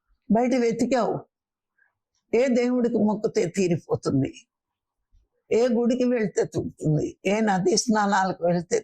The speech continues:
పోతుంది, ఈ రకంగా బయట వెతికిన మనసు ఏదీ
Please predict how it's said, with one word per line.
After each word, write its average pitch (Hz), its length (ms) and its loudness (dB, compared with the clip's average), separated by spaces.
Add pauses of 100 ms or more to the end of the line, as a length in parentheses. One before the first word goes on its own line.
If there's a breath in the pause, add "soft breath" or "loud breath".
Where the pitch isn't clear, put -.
పోతుంది, 156 600 -2 (520 loud breath)
ఈ 254 120 2 (220)
రకంగా 269 560 -2 (160)
బయట 226 440 0
వెతికిన 208 560 0 (140)
మనసు 170 500 0 (1900 soft breath)
ఏదీ 180 440 0